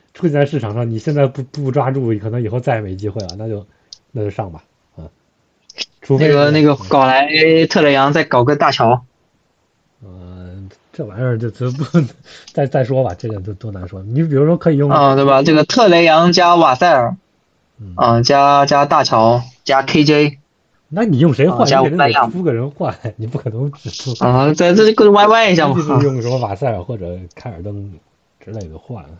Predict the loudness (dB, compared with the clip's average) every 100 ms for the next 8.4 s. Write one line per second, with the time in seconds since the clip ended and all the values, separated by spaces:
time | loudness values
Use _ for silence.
0 | _ _ _ _ -2 2 4 4 4 0
1 | -2 0 2 2 0 -2 -8 -20 -20 0
2 | 2 2 2 0 0 0 0 0 -6 _
3 | _ _ -6 -2 -2 0 0 -2 -4 -6
4 | -8 -6 -4 -4 -10 -18 -20 -18 -12 -6
5 | -6 -8 -12 -18 -18 -20 -20 -20 _ _
6 | _ _ -14 -2 2 4 6 4 4 4
7 | 6 4 4 4 2 2 2 0 2 2
8 | 2 2 0 -4